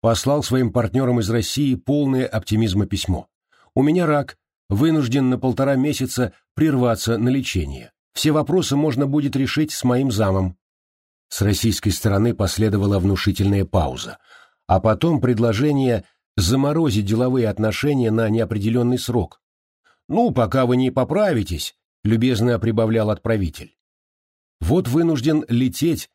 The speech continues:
доказывать им, что рак меня не убил», хохочет Джеральд. Мне не смешно. Для нас, родившихся и выросших в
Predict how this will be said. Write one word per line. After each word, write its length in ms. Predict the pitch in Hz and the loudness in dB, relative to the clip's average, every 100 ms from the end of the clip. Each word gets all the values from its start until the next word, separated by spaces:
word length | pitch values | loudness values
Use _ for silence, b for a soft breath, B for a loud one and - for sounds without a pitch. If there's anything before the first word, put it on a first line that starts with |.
| _ _ - | _ _ -2
доказывать 680 | 107 95 156 120 120 107 92 | 0 2 0 2 0 0 -2
им, 200 | 73 - _ _ | -4 -8 _ _
что 240 | - - 117 | -6 0 2
рак 200 | 123 123 | 2 2
меня 220 | 131 127 | 2 2
не 100 | 131 | 2
убил», 400 | 135 139 139 - _ _ | 0 -2 -2 -6 _ _
хохочет 500 | - 113 110 95 98 | -4 -2 0 0 0
Джеральд. 480 | 87 101 69 - - _ _ _ _ _ _ _ | 0 0 -2 -8 -18 _ _ _ _ _ _ _
Мне 300 | 87 98 110 | 2 4 4
не 100 | 110 | 2
смешно. 560 | 110 113 101 101 85 - _ _ _ - | 0 -2 -2 0 -2 -6 _ _ _ -4
Для 240 | 95 110 | 0 2
нас, 260 | 135 165 - | 2 2 0
родившихся 680 | 123 120 156 - 123 - 123 | 0 0 0 -2 -2 -2 -2
и 200 | 117 110 | 0 0
выросших 600 | 143 143 - - - - | 0 0 0 -2 -4 -6
в 180 | 87 | -2